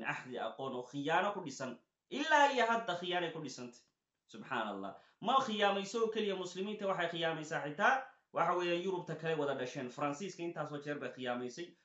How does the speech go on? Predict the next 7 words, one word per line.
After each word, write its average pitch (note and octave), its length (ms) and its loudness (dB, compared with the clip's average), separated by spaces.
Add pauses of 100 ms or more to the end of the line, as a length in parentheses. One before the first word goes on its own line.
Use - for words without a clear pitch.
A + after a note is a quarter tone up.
Yurub F3+ 320 4
intaasoo D#3 480 0
jeer D#3 160 -2
bay C3 140 -4
khiyaamaysay. B2+ 640 -4 (220)
Waa D3 140 -2
dowlad D#3 400 0